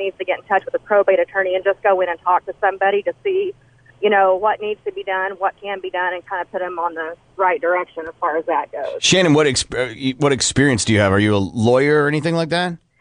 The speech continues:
Speaker 1: Oh, no, I'm a paralegal.
Speaker 2: Okay, so you have some experience in that field.
Speaker 1: Yeah,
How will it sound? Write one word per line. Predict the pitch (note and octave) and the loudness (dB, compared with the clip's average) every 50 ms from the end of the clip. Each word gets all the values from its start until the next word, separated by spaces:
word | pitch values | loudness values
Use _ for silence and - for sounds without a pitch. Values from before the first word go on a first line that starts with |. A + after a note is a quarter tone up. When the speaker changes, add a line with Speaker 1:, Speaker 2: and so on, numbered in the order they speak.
| _ _ _ - | _ _ _ -4
Speaker 1:
Oh, | D#4+ E4+ E4 D4+ | -2 -2 0 -2
no, | C4 A#3+ | -2 -2
I'm | A#3 A#3 A#3+ | -2 -2 -4
a | A#3+ | -4
paralegal. | - C4+ A#3+ A3+ A3+ G#3 G3+ F#3+ F3+ F#3+ F3+ G3 G3 _ _ _ _ _ _ _ - | -2 -2 0 0 2 0 0 0 0 -2 -2 -4 -6 _ _ _ _ _ _ _ -2
Speaker 2:
Okay, | D3 F#3 - D#3+ C3+ D3 | -2 0 0 0 0 0
so | - E3+ | 0 0
you | F3 F3 E3+ E3 | 0 2 2 0
have | C#3+ - | 0 0
some | - D3+ C3+ | 0 0 0
experience | C3 - - - C3 A#2+ A2+ G2+ A#2+ | 0 -2 -2 -2 0 0 0 0 0
in | A2+ | 0
that | A2 G#2 - | 0 0 -2
field. | - - B2 B2 G2+ F2 E2 F#2 - _ _ _ _ _ _ _ _ _ _ _ _ _ _ - | -2 0 2 2 2 2 0 -2 -6 _ _ _ _ _ _ _ _ _ _ _ _ _ _ -2
Speaker 1:
Yeah, | - D4+ C#4 B3+ A#3 A#3 | 0 2 2 2 0 -4